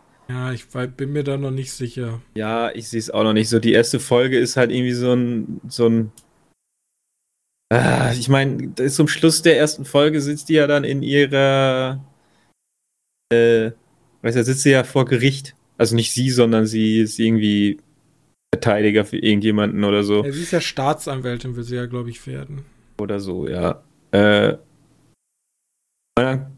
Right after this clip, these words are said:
Speaker 2: dann kommt eine reingesprungen. Dann, dann gibt's Schnitt, sie wird grün, Ende.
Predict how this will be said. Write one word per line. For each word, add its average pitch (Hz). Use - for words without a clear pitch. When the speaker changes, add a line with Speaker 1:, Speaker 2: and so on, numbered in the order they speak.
Speaker 2:
dann 123
kommt 143
eine 135
reingesprungen. 185
Dann, 143
dann 147
gibt's 151
Schnitt, 214
sie 185
wird 156
grün, 190
Ende. 135